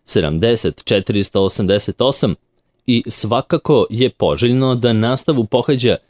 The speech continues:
svako ko želi da na što bolji način odgovori na zahteve ovog ispita.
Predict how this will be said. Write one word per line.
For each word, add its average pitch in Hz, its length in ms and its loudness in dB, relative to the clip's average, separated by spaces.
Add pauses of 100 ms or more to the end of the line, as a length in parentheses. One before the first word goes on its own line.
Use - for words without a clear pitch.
(140)
svako - 380 -2
ko 131 180 0
želi 110 400 2
da 90 420 -2
na 104 300 -2
što - 260 -2
bolji 135 300 2
način 101 540 -2
odgovori 120 600 0
na 101 260 -2
zahteve 107 500 0 (100)
ovog 101 300 0
ispita. 95 460 -2